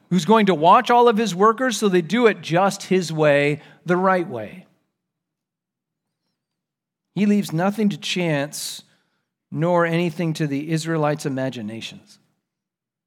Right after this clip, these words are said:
'cause he's king. And so as we then would worship this God and all of his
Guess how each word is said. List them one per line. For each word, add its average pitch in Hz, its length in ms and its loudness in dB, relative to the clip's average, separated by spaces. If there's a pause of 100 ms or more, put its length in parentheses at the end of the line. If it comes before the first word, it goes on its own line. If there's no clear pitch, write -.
(420)
'cause 127 160 -8
he's 131 160 -14
king. - 280 -10 (2250)
And 160 120 -4
so 202 180 0
as 151 140 -4
we 226 460 0
then 156 460 -2
would 143 140 -4
worship 156 380 -4
this 139 220 -6
God 110 520 -10 (600)
and 151 140 -2
all 185 180 4
of 156 100 0
his 170 280 -2